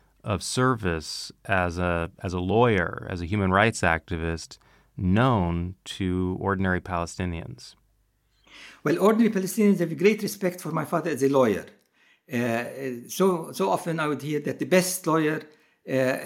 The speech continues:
Speaker 2: was Aziz Shehadeh. Uh, and, and that is repeated again and again and again amongst people in, in, in the community. But, uh, I think he has a negative, uh, re-, uh, f-, people have a negative feeling about him as far as his, uh, c-,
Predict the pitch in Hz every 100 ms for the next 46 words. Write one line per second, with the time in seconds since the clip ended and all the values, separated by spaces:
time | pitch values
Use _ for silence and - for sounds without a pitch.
0 | 135 147 139 139 135 131 117 110 135 127
1 | - 120 107 95 87 _ _ _ - 110
2 | 110 110 - 123 131 139 151 151 143 127
3 | 127 170 - 135 135 151 156 127 127 131
4 | 131 120 120 127 131 117 117 - 131 127
5 | 127 - 113 113 120 120 117 113 113 -
6 | 117 113 101 - - _ - - - 139
7 | 127 - - 143 147 131 - 254 240 170
8 | 151 151 139 - - _ - 139 175 165
9 | 160 139 127 - 135 123 120 151 139 143
10 | - 123 120 - - 127 127 - 175 139
11 | 135 131 156 139 135 - 143 135 135 135
12 | 127 127 123 - - _ - 123 - 139
13 | 139 127 110 107 120 - 113 113 113 117
14 | -